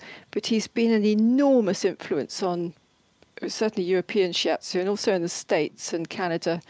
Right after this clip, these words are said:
There's been this quiet but,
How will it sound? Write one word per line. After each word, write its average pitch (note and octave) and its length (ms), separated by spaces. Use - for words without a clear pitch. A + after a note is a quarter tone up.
There's F#3 140
been G#3+ 200
this G3 160
quiet - 920
but, - 140